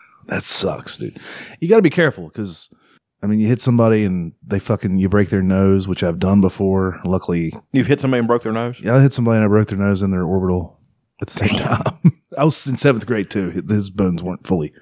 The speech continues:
Speaker 1: hardened yet.
Speaker 2: That's pretty awesome.
Speaker 1: No.
Speaker 2: <laughs> I'm kidding.
Speaker 1: It sorta sucked.
Speaker 2: Yeah.
Speaker 1: But it's, um, luckily there was lots of people that saw what happened, and they're like, "He was just defending himself."
Speaker 2: Yeah.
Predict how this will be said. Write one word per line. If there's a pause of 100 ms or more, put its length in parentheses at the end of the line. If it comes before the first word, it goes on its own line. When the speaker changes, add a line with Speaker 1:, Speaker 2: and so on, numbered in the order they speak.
(720)
Speaker 1:
hardened
yet.
Speaker 2:
That's
pretty
awesome. (140)
Speaker 1:
No.
Speaker 2:
<laughs>
I'm
kidding.
Speaker 1:
It
sorta
sucked. (140)
Speaker 2:
Yeah.
Speaker 1:
But (1000)
it's, (680)
um, (240)
luckily
there
was
lots
of
people
that
saw
what
happened,
and
they're
like,
"He
was
just (200)
defending
himself."
Speaker 2:
Yeah.